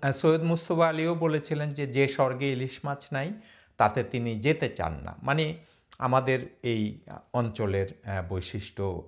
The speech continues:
বোঝাতে গিয়ে। এবং, আহ, হচ্ছে যে, আহ, বাংলাদেশের সংবিধানও কিন্তু ধর্মনিরপেক্ষ ছিল, এটা খুব, আহ, আহ,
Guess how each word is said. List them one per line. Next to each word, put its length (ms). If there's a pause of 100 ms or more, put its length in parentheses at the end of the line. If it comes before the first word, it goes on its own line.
বোঝাতে 400
গিয়ে। 320 (680)
এবং, 500
আহ, 420
হচ্ছে 280
যে, 500 (360)
আহ, 220
বাংলাদেশের 540
সংবিধানও 720
কিন্তু 300
ধর্মনিরপেক্ষ 920
ছিল, 260
এটা 200
খুব, 360
আহ, 460
আহ, 240